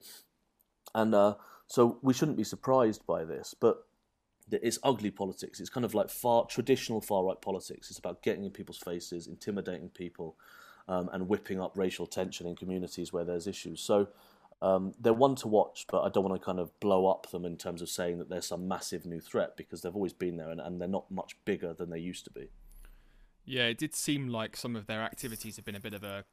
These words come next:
Speaker 2: callback to those, those high-profile mosque invasions. Talking of small groups, uh, Patriotic Alternative, uh, they've been out in London for the first time in a while, I think. I mean, they had a pretty terrible event there last August where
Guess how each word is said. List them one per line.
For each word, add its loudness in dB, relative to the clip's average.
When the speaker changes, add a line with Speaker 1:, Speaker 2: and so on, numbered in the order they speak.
Speaker 2:
callback -6
to -14
those, -8
those -6
high-profile -6
mosque -10
invasions. -14
Talking 4
of -2
small 0
groups, 2
uh, 8
Patriotic 0
Alternative, -2
uh, 2
they've -2
been -2
out 0
in -2
London 2
for -8
the -4
first 0
time 0
in -6
a -2
while, 4
I 0
think. -4
I -4
mean, -2
they 2
had 0
a 2
pretty -6
terrible -4
event -4
there -4
last -2
August -2
where 0